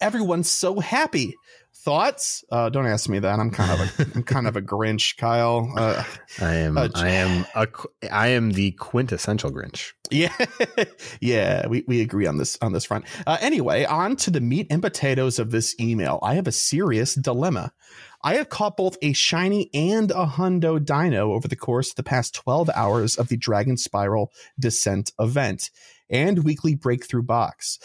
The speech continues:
Speaker 1: But luck isn't the issue here. The issue is that I have one hundred and thirty-two candies, not two fifty or a million, like most super players. I'm looking at you, Mitch. And I'm not the kind of person who has time to walk a buddy for candies or has hundreds of rare candies on hand at all times.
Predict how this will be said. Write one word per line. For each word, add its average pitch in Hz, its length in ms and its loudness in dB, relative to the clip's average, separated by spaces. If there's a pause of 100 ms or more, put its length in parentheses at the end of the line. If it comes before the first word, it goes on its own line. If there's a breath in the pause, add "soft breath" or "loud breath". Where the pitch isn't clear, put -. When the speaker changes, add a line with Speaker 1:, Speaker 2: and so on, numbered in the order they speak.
(120)
Speaker 1:
But 151 140 0
luck 160 320 -2
isn't 202 320 0
the 175 200 0
issue 269 280 0
here. 147 240 0
The 180 220 0
issue 247 320 2
is 165 160 0
that 170 100 2
I 190 120 4
have 160 280 2
one 185 100 0
hundred 247 320 -2
and 202 140 0
thirty-two 175 420 2
candies, 196 580 0 (320 soft breath)
not 247 260 0
two 277 200 0
fifty 311 560 0 (200 loud breath)
or 165 180 2
a 170 60 2
million, 139 560 2
like 110 200 -2
most 110 200 0
super 113 180 -2
players. 113 460 0
I'm 123 80 0
looking 113 220 -2
at - 100 -4
you, 110 140 0
Mitch. 131 420 0 (360 soft breath)
And 156 140 2
I'm 165 160 2
not 190 300 0
the 370 80 -2
kind 185 340 0
of 180 160 0
person 113 640 0
who 139 140 0
has 135 260 0
time 143 400 0
to 190 100 -2
walk 131 320 0
a 135 40 2
buddy 113 300 2
for 110 140 -4
candies 117 640 0
or 165 220 0
has 220 180 0
hundreds 143 320 0
of - 80 -2
rare 117 140 0
candies 117 380 0
on 123 180 0
hand 104 260 2
at - 80 -4
all 110 140 0
times. 113 520 -2